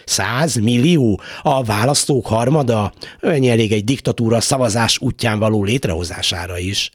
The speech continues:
És kell az, hát a demokráciát nem lehet megenni. Különben is. Addig volt jó, amíg Kádár élt. Ha nincs Kádár, jó lesz az Orbán is.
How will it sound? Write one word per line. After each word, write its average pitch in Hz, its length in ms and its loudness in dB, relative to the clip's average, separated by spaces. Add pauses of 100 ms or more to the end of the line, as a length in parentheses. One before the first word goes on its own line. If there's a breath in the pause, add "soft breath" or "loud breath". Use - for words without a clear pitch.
(720 soft breath)
És - 320 -4
kell 151 360 2
az, 123 240 2
hát 123 100 -4
a 143 60 0
demokráciát 147 580 0
nem 156 120 2
lehet 156 160 0
megenni. 110 800 2 (380 loud breath)
Különben 147 440 4
is. 113 240 2 (140 loud breath)
Addig 392 360 4
volt 240 260 4
jó, 208 140 6
amíg 170 280 2
Kádár 120 540 0
élt. 113 240 2
Ha 175 80 4
nincs 320 280 4
Kádár, 220 460 0
jó 220 140 4
lesz 202 180 0
az 170 140 2
Orbán 170 460 2
is. 110 320 0